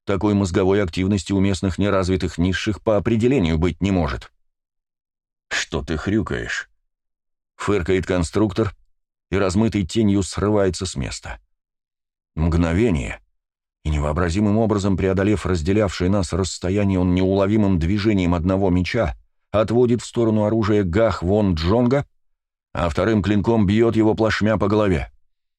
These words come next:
Мой собрат начинает падать. Я же в этот момент пытаюсь достать Ло копьем.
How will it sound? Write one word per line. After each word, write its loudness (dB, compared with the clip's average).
Мой -2
собрат -2
начинает -2
падать. -6
Я -4
же -2
в 0
этот -2
момент 0
пытаюсь -2
достать -2
Ло 0
копьем. -4